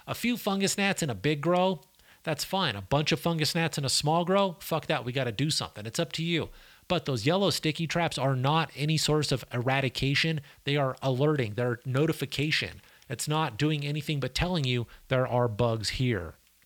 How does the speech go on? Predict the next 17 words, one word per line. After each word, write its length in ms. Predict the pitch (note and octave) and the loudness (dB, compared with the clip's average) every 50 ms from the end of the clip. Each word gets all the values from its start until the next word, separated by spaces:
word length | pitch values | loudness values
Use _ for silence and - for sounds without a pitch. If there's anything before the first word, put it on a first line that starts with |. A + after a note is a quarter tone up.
| _ _ _ _ _ _ _ _ _ - | _ _ _ _ _ _ _ _ _ -4
Now 80 | - F3 | 0 2
let's 220 | F#3 G#3 G3+ - | 2 2 0 0
talk 240 | - G3 G3+ F#3+ F#3+ | 0 0 0 2 2
a 60 | G3+ | 2
little 220 | F3 E3+ F3 F3+ | 2 2 2 2
bit 140 | E3+ D3+ F3 | 2 2 2
about 300 | E3+ D3 D3 D#3 D3+ C#3 | 2 2 0 0 0 -2
things 320 | - - F3+ F#3+ F3+ C3 D3 | -2 0 0 2 2 2 2
we 100 | F#3+ F3+ | 0 0
can 220 | - F3+ E3+ D3+ | 0 0 -2 0
do 400 | C3+ D3+ D#3 D#3 D#3 D#3+ D3+ C#3+ - - - - - - _ _ _ | 2 2 4 4 4 4 2 -2 -8 -20 -20 -20 -20 -20 _ _ _
to 220 | - - E3 E3 D3 | -4 -2 -2 -2 0
get 240 | B2 D3 E3 C3+ | 0 0 0 0
rid 300 | A2 A2+ C3+ C#3+ D3 D3+ | -2 0 2 2 2 2
of 340 | D3+ A2+ C3 C3+ C3+ C3+ B2 - _ _ | 0 0 0 0 0 0 -2 -6 _ _
and 160 | _ B2+ B2+ B2 | _ -4 -4 -2
prevent 520 | - D3 C3+ A#2 A#2+ D3+ D#3 D#3 C#3+ | -2 -2 -2 0 0 0 -2 -2 -6